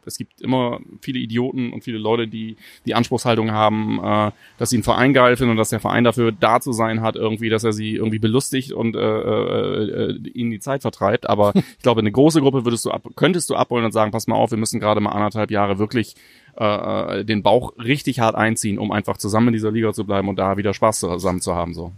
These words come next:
Speaker 2: Wir wollen so ein bisschen der Frage auf den Grund gehen, wie schlecht geht es dem S V Werder
Speaker 1: Ja.
Speaker 2: Bremen wirklich?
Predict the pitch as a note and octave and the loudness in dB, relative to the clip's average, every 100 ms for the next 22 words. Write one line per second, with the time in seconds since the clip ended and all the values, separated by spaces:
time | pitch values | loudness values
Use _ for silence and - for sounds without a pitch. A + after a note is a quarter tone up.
0 | _ D#3 D3 A#3+ C4 A#3 D4 D4+ C4 - | _ -2 2 2 2 2 2 2 2 2
1 | A#3+ A3+ G#3 G#3 G3 G#3+ G3 G3+ G3+ C#3+ | 0 0 0 0 2 0 2 0 0 0
2 | F3+ B3 - - G3+ A3+ - - - G#3 | -2 0 -2 -2 0 0 -2 -8 -6 -4
3 | G#3 G3+ - F3 F3 F#3 F#3+ F3+ F3 A2 | -2 -4 -2 -2 -2 -2 0 0 2 2
4 | G#2+ D3+ E3+ D#3 D#3 E3 F#3+ A#3 - | 0 0 0 0 -2 0 0 -2 -8